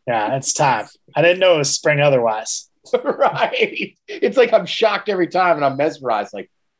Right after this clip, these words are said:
Speaker 2: "Man, that's a good formation out of those geese."
Speaker 1: Yeah, it is kinda cool though. You know, like, I don't know, thinking, so we mostly think of time as linear,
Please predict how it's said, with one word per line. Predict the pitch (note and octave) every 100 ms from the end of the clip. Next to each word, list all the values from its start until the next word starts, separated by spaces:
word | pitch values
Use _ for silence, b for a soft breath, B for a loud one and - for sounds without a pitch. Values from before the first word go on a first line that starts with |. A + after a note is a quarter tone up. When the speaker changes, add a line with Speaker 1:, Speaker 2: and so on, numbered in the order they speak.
| _
Speaker 2:
"Man, | B3 G3+
that's | G3 -
a |
good | F#3+ E3 G#3+ -
formation | B3+ A3 D#4 E4+ A3 C#3
out | B2+
of | B2
those | A2+ -
geese." | A#2+ G2 - - _ _ _ _ B B B _ _ -
Speaker 1:
Yeah, | C#3+ C#3 F#3
it | C4
is | D#4
kinda | E4 F4+ -
cool | F#3+ F3+ D#3
though. | C3+ B2+ B2 B2+ - _
You | D#3+
know, | D3+ C#3
like, | B2+ B2 - - _ _ _ _ _ _ _ F#3
I |
don't | E3
know, | C#3+ C3
thinking, | - F3+ D#3+ A3+
so | - F3+
we | D#3+ F3
mostly | F3 F#3+ - D#3
think | D3
of | C#3
time | - C#3 C3+
as | B2+ B2+
linear, | C3 C3+ C#3+ D3+ D3+